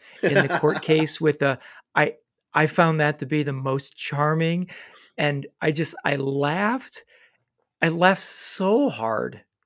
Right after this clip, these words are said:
Speaker 1: at
Speaker 2: Yes.
Speaker 1: that, at that episode. And I don't remember what, there was something at the end that I was just like, "Yes, yes, yes,
Speaker 2: Yeah.
Speaker 1: yes."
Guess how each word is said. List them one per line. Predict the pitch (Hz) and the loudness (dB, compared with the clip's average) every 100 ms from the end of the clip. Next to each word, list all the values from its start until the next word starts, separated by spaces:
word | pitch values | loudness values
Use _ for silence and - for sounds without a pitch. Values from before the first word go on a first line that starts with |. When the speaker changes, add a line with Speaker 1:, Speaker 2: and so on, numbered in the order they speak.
| _ | _
Speaker 1:
at | 165 160 | -8 -4
Speaker 2:
Yes. | |
Speaker 1:
that, | 139 127 - | -2 -2 -4
at | 160 156 | -4 -2
that | 156 - | -4 -4
episode. | 151 139 - 151 151 | -6 -6 0 0 2
And | 156 | -2
I | |
don't | 185 269 | -4 -4
remember | 240 208 208 190 | -2 -2 0 -2
what, | 185 190 - - | -2 -6 -10 -8
there | - | -2
was | 180 - | -2 -2
something | 240 262 262 220 | -6 -4 -4 -2
at | |
the | - - | -4 -4
end | 180 180 151 | -2 0 0
that | 131 139 | 0 2
I | 156 | 2
was | 160 | 0
just | 180 233 | 0 0
like, | 311 | -2
"Yes, | 415 403 | -2 -4
yes, | 415 415 - 480 427 - _ _ | 0 2 2 0 -4 -14 _ _
yes, | 571 - _ | -2 -2 _
Speaker 2:
Yeah. | 107 90 - | -2 -2 -2
Speaker 1:
yes." | - - | -6 -6